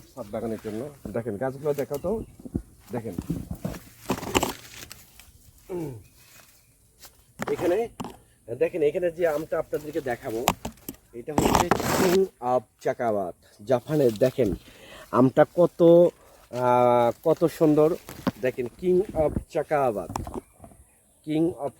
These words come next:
Chakabat। দেখেন অনেক সুন্দর একটা আম। এটা কিন্তু প্রায় এক কেজির কাছাকাছি চলে যায় আমটা। আহ, আমের কালারটা কত সুন্দর, অনেক সুন্দর, বিগ সাইজের আম, King of Chakabat। এই এখানে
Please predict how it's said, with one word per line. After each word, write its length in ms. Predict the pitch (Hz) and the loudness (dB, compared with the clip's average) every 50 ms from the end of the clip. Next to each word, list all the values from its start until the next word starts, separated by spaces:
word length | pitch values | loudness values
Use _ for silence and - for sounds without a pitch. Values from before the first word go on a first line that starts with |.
| _ - | _ -6
Chakabat। 460 | - 135 127 - 139 131 110 98 85 - _ _ _ _ _ _ _ _ _ _ - - - - - _ - _ _ _ _ _ _ _ _ _ _ _ _ - - _ _ _ - | -6 -4 -2 0 0 0 0 -2 -4 -8 _ _ _ _ _ _ _ _ _ _ -20 -20 -20 -20 -20 _ -20 _ _ _ _ _ _ _ _ _ _ _ _ -20 -20 _ _ _ -12
দেখেন 220 | 107 107 - 123 | -10 -8 -6 -4
অনেক 200 | 123 123 123 - | -2 -2 -2 -4
সুন্দর 440 | - - - 135 127 120 117 131 156 | -6 -8 -6 -4 -2 -2 -2 -2 -4
একটা 240 | 139 - - 123 117 | -6 -6 -6 -6 -6
আম। 180 | 123 160 196 185 - _ _ _ _ _ _ _ _ _ _ _ _ _ _ _ _ _ _ _ - | -6 -6 -8 -12 -16 _ _ _ _ _ _ _ _ _ _ _ _ _ _ _ _ _ _ _ -12
এটা 200 | 110 104 139 139 | -6 -4 -4 -4
কিন্তু 260 | 151 160 151 175 165 | -4 -4 -4 -6 -6
প্রায় 260 | - - 147 139 143 | -4 -2 0 2 4
এক 140 | 135 127 - _ | 2 2 0 _
কেজির 220 | 143 139 135 131 | -8 -8 -6 -6
কাছাকাছি 440 | 123 120 117 - 131 120 135 131 139 131 | -6 -6 -6 -6 -6 -6 -6 -8 -10 -10
চলে 200 | - 143 127 113 | -6 -4 -2 -2
যায় 140 | 98 110 107 | -2 -2 -4
আমটা। 260 | 98 98 101 - - | -2 -2 -4 -4 -4
আহ, 920 | 131 180 - - _ _ _ _ _ _ _ - - 104 110 120 113 113 120 | -6 -10 -12 -16 _ _ _ _ _ _ _ -14 -10 -6 -4 -2 0 0 0
আমের 180 | 123 131 131 123 - | 0 0 0 -2 -4
কালারটা 440 | - 131 131 131 127 - - 127 123 117 | -6 -2 -2 -2 -2 -2 -4 -8 -8 -8
কত 180 | - 123 117 127 | -8 -10 -10 -10
সুন্দর, 520 | 117 - - - 117 110 113 101 113 120 120 - | -12 -12 -10 -8 -6 -4 -2 -2 -2 -2 -4 -4
অনেক 220 | - 113 117 123 - - - - - - | -6 -6 -6 -6 -6 -8 -12 -14 -14 -10
সুন্দর, 320 | - 123 113 107 101 117 113 107 | -6 -4 -4 -4 -2 -4 -4 -4
বিগ 100 | - 127 - - - | -6 -8 -8 -8 -6
সাইজের 340 | - 120 113 104 113 113 101 | -4 -4 -2 -2 -4 -4 -4
আম, 200 | 104 104 110 127 - _ _ _ _ _ _ _ _ - _ _ - | -4 -6 -6 -8 -12 _ _ _ _ _ _ _ _ -20 _ _ -6
King 140 | 131 123 120 | -4 -2 -2
of 120 | 120 117 - _ - | -2 -2 -4 _ -6
Chakabat। 380 | 120 110 104 113 110 - - 127 | -6 -4 -2 -2 -2 -2 -2 -2
এই 200 | 135 139 135 131 | -2 0 0 -2
এখানে 360 | 123 - 147 135 131 127 127 | -2 -4 -6 -6 -6 -6 -8